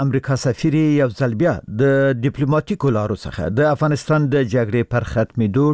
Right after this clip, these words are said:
ټینګار کړی او دا یې د سولې لپاره تر ټولو غوره لار بللې ده. بیلی هاچسن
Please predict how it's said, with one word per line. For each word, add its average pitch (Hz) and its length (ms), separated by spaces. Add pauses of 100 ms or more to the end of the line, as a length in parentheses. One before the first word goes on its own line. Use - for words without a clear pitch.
(140)
ټینګار 120 420
کړی 110 180 (420)
او 180 100
دا 214 160
یې 190 100
د 190 140
سولې 196 340
لپاره 139 400
تر 120 160 (140)
ټولو 175 260 (320)
غوره 131 240 (140)
لار 92 180
بللې 104 380
ده. 101 60 (680)
بیلی 202 240 (160)
هاچسن 147 560